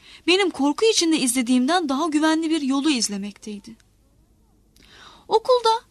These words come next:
öğrenci arkadaşlardan o vakte kadar hiç gözüme çarpmamış birinin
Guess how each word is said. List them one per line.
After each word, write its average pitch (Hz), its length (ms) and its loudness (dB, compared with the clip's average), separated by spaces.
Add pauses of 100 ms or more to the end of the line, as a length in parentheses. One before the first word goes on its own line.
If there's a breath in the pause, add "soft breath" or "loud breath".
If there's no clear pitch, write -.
(160)
öğrenci 302 460 2
arkadaşlardan 220 800 -2
o 359 180 -2
vakte 311 280 -2
kadar 220 400 -10 (240 loud breath)
hiç 466 220 -4
gözüme 311 360 2
çarpmamış 302 600 0
birinin 208 380 -10